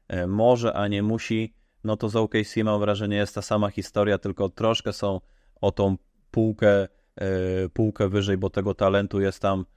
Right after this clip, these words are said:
e, po prostu bardzo, bardzo dużo i jeszcze jest dużo, e, dużo asetów, którymi O K C może handlować, no ale życzmy sobie, e, życzmy sobie po prostu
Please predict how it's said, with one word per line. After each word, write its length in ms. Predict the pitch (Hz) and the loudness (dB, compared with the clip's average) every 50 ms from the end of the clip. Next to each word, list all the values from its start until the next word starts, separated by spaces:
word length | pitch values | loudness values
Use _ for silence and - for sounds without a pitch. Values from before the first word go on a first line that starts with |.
| _ _ _ _ - | _ _ _ _ -10
e, 360 | 95 95 95 95 95 95 95 - - | -6 -4 -4 -2 -2 -4 -4 -6 -6
po 120 | - 104 | -6 -6
prostu 420 | - - 110 110 104 - - 101 | -4 -2 0 0 0 -2 -4 -8
bardzo, 460 | 95 98 107 104 104 104 104 104 104 95 | -2 2 4 4 4 4 2 0 -2 0
bardzo 320 | 104 98 98 92 104 98 | 0 0 0 0 -4 -6
dużo 400 | 98 107 104 98 107 98 98 95 | -4 -4 -4 -2 0 0 0 0
i 140 | - 98 101 | 0 0 0
jeszcze 380 | 104 107 - - - - 107 | 0 0 0 -2 -4 0 0
jest 220 | 104 107 98 95 107 | 2 2 0 0 0
dużo, 380 | 113 113 107 113 110 101 101 - _ _ - 135 131 123 _ - - | 0 0 2 2 0 0 0 -2 _ _ -18 -18 -18 -18 _ -4 0
e, 760 | 101 98 95 95 95 95 95 95 95 95 95 95 95 95 | 2 4 4 4 4 2 2 2 2 2 2 0 0 0
dużo 720 | 98 107 113 113 107 107 107 104 104 101 101 101 98 98 - - | 0 0 0 2 2 2 4 4 4 4 4 4 4 2 4 2
asetów, 560 | 110 107 - - 113 107 - 110 101 - - | 2 2 2 0 -2 -2 0 -2 -4 -4 -6
którymi 580 | - - 107 101 98 101 101 98 98 98 92 - _ _ _ _ _ - - | -6 -2 0 0 0 0 0 -2 -2 -4 -8 -10 _ _ _ _ _ -2 2
O 160 | 101 104 104 | 2 2 2
K 100 | - 113 104 | 2 0 -2
C 220 | - - 113 107 | 0 0 0 0
może 280 | 104 107 104 101 104 101 | 2 2 0 0 -2 -4
handlować, 540 | - - 101 101 101 104 107 104 110 107 - | -2 -2 -2 0 0 2 2 2 2 0 0
no 80 | 117 | 0
ale 120 | 110 110 107 | 0 0 0
życzmy 280 | 117 120 - 127 117 | -2 -4 -4 -4 -6
sobie, 400 | 107 - 117 107 110 110 110 107 - _ _ _ _ _ _ _ _ _ - - | -4 -2 -2 0 2 2 0 0 -2 _ _ _ _ _ _ _ _ _ -10 -6
e, 280 | 98 98 95 95 98 | -4 -4 -2 -2 -2
życzmy 340 | 98 110 113 - - 120 107 | -2 -2 -2 -2 -2 -6 -4
sobie 320 | - - 107 104 110 110 107 104 104 107 107 104 104 104 104 104 101 101 98 95 95 - | -4 -4 -4 0 0 2 2 2 2 2 2 2 0 0 -2 -2 -2 -4 -4 -6 -8 -8
po 120 | - 113 104 | -6 -8 -4
prostu 720 | - 117 113 107 - - 113 107 107 107 107 107 107 104 | -2 0 -2 0 -2 -2 -2 -2 -2 -2 -2 -4 -6 -8